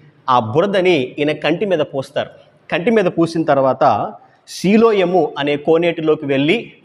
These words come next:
ఫేస్ వాష్ చేసుకోమని, కడుక్కోమని" చెప్పి యేసయ్య చెప్తారండి. యేసయ్య చెప్పినట్టుగానే ఆ వ్యక్తి వెళ్ళి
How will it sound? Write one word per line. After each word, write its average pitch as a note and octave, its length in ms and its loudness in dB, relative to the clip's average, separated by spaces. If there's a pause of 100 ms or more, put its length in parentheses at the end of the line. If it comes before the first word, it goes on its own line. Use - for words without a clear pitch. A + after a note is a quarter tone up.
ఫేస్ F#3 280 0
వాష్ D#3 300 -2
చేసుకోమని, C#3 580 -2
కడుక్కోమని" D3 600 0
చెప్పి A3+ 420 -6 (160)
యేసయ్య F#3+ 300 4
చెప్తారండి. B2 560 -6 (420)
యేసయ్య G3 300 2
చెప్పినట్టుగానే E3 840 -2 (460)
ఆ C#3+ 60 0
వ్యక్తి D3 340 0
వెళ్ళి E3 520 0